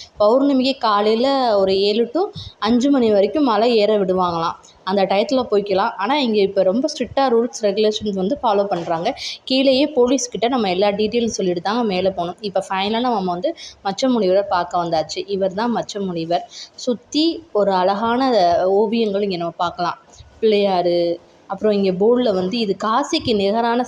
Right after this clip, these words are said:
ஸ்தலம்னு சொல்லி போட்டிருக்காங்க. அஹ் கா-, இங்க போனோம்னா நம்ம காசிக்கு போனது சமானம். இந்த சி-, மச்ச முனிவரை சுத்தி, சிவன் சன்னதியை சுத்தி இந்த சிற்பங்கள்லாம் இருக்கு.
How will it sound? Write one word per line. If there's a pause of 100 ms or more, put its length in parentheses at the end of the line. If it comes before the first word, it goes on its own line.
ஸ்தலம்னு
சொல்லி
போட்டிருக்காங்க. (580)
அஹ்
கா-,
இங்க
போனோம்னா
நம்ம
காசிக்கு
போனது
சமானம். (340)
இந்த
சி-,
மச்ச
முனிவரை
சுத்தி,
சிவன்
சன்னதியை
சுத்தி
இந்த
சிற்பங்கள்லாம்
இருக்கு.